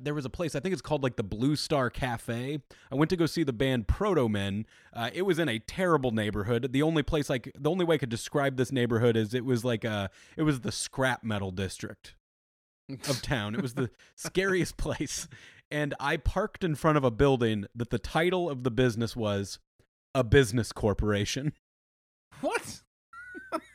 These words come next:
Speaker 2: That's a front for something.
Speaker 1: That, yeah, it did just as well said a mafia front. But, uh,
Speaker 2: Right.
Speaker 1: trust me, Fish, if it's a mafia front, they sell you some delicious fish tacos. <laughs> So, uh,
Speaker 2: So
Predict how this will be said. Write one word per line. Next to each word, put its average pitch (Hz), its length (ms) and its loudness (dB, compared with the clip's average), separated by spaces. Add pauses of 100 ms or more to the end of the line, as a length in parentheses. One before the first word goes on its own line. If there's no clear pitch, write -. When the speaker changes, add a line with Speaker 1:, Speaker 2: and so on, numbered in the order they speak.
Speaker 2:
That's 370 240 -2
a 330 60 -2
front 302 480 -4
for 214 140 -6
something. 190 480 -4 (180)
Speaker 1:
That, 226 220 0
yeah, 113 320 4
it 127 480 -4
did 214 200 -4
just 214 380 2
as 160 100 -4
well 156 220 2
said 139 220 2
a 123 160 -4
mafia 107 520 0
front. - 460 -6 (480)
But, 147 140 2
uh, 143 80 6
Speaker 2:
Right. 254 100 6
Speaker 1:
trust 151 240 2
me, 131 100 0
Fish, - 480 0
if 151 140 2
it's 147 140 0
a 139 40 0
mafia 151 380 2
front, 139 320 -2 (240)
they 139 80 2
sell 143 240 4
you 135 80 4
some 135 140 -2
delicious 113 440 0
fish 107 280 0
tacos. - 800 -4
<laughs> - 40 -20 (1400)
So, 160 220 2
uh, 135 200 2
Speaker 2:
So 185 300 2